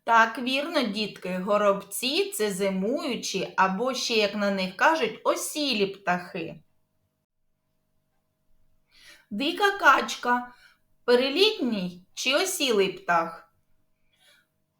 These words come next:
Так, вірно, дітки, дикі качки — це перелітні птахи. Чик-чирік, чик-чирік. Дякуємо вам, дітки. Тепер ми зрозуміли, що горобці — це зимуючі птахи.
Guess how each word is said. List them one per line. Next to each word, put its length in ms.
Так, 360
вірно, 500
дітки, 640
дикі 480
качки — 720
це 240
перелітні 840
птахи. 640
Чик-чирік, 580
чик-чирік. 560
Дякуємо 400
вам, 200
дітки. 420
Тепер 360
ми 100
зрозуміли, 640
що 140
горобці — 540
це 120
зимуючі 560
птахи. 640